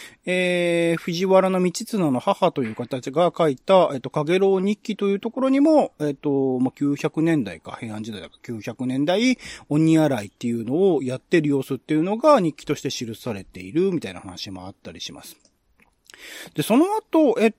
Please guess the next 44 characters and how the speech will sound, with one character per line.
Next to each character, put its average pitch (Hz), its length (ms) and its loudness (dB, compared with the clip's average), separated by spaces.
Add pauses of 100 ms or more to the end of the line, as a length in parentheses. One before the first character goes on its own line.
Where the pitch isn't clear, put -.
と、 220 240 4
室 202 300 6
町 277 260 4
時 262 160 -2
代 254 180 4
に 175 60 0
は 143 140 0
形 - 420 -4
を 214 160 0
変 214 140 4
え 208 60 0
て 208 220 0
豆 180 380 4
を 196 100 4
ま 151 200 2
く 208 180 -2
よ 151 160 2
う 117 60 -4
に 107 100 -6
な 104 100 -12
り 107 60 -12
ま 104 140 -12
し - 20 -20
た。 110 100 -16
そ 151 140 -10
こ 254 120 -4
ら 302 60 -2
辺 277 360 4
の 262 240 4
ね、 202 120 2
明 233 60 0
確 254 220 2
な 247 120 4
プ - 220 -8
ロ 233 100 2
セ 233 140 -4
ス - 160 -6
み 226 160 2
た 127 260 0
い 107 60 -4
な 107 140 -8
こ 117 180 -12
と 127 260 -4
は、 147 400 4